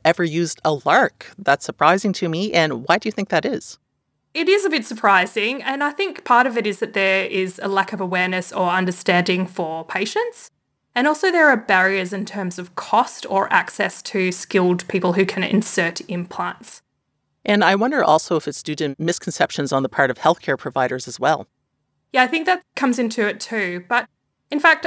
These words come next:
Speaker 2: I U D insertion is not more difficult in adolescents, despite some people believing that it is.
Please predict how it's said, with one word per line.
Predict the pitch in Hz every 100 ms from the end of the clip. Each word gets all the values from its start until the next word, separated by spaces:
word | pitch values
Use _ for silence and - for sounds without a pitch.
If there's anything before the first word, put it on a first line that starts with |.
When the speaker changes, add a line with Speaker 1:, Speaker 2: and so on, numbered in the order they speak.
| -
Speaker 2:
I | 277
U | 381 427
D | 311 294 240
insertion | 240 208 214 -
is | 277 208 196
not | 196 190 196 -
more | 226 214
difficult | 220 214 - 214
in | 196 196
adolescents, | 180 175 170 175 302 302 -
despite | 202 - 185 175 175
some | - 180
people | 175 175
believing | 175 160 160 165
that | 170 165
it | 214
is. | 208 320 -